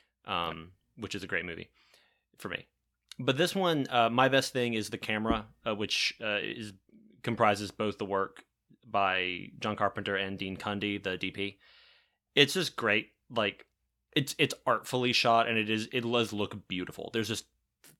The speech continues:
the lighting, and there's just, like, pretty, visually pretty shots, but it, it, it's so creepy because so often,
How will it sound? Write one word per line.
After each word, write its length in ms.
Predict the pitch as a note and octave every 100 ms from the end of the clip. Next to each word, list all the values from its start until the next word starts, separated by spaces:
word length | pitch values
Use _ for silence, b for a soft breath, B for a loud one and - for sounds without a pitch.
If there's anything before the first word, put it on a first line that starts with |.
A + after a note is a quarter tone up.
| _ _ _
the 140 | B2
lighting, 520 | A2 G#2+ G#2+ A2 G#2+ G#2
and 100 | G#2
there's 160 | G2+
just, 180 | A2 -
like, 220 | F#2 G2 _ - -
pretty, 380 | B2 A#2 A2
visually 460 | G2+ G#2 G2+ G2 F#2 -
pretty 460 | - G#2 F#2+ F2+ -
shots, 420 | - F2+ E2 -
but 200 | - E2+ - _ _ _ _ _ _ _ _ _ _ _ _ _ _ _ _
it, 180 | - C3 -
it, 160 | C3+ - _ -
it's 180 | C3+ -
so 260 | - D3+
creepy 440 | D#3+ - C3+ C3 A#2
because 320 | G#2+ A2+ G#2+
so 240 | - B2
often, 520 | A2 A2 G#2+ G#2+ F#2+